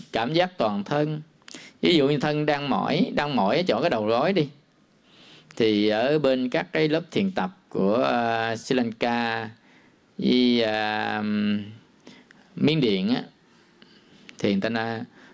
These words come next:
"Mỏi gối à, mỏi gối à,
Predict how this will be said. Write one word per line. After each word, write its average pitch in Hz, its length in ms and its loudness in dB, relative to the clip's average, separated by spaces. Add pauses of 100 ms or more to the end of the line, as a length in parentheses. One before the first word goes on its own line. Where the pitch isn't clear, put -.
(140)
"Mỏi 107 280 2
gối 156 500 2
à, - 340 -4 (1600)
mỏi 107 260 2
gối 156 420 2
à, 92 280 -2